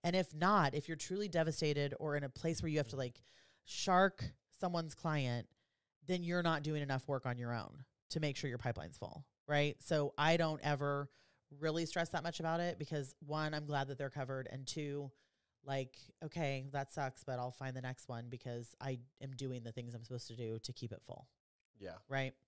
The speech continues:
Speaker 2: Hundred percent.
Speaker 1: So that has been the week, but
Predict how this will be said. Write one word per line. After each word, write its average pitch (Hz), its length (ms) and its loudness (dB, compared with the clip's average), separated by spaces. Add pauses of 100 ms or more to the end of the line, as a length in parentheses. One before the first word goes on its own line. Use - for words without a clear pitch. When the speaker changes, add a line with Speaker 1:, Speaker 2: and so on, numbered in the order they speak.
Speaker 2:
Hundred 101 140 -16
percent. - 220 -16 (520)
Speaker 1:
So - 480 2 (680)
that 175 180 6
has 175 100 -4
been 165 120 -2
the 143 80 -6
week, 117 300 -8 (320)
but 151 320 4